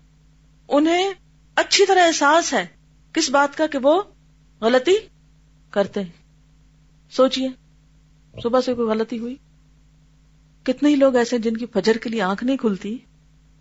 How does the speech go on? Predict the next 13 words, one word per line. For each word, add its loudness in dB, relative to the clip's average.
اور 2
انہیں 0
احساس -2
بھی -2
نہیں -4
ہوتا -2
کہ -4
وہ -2
غلط -2
کر -4
رہے -14
ہیں۔ -18
ہوتا؟ -2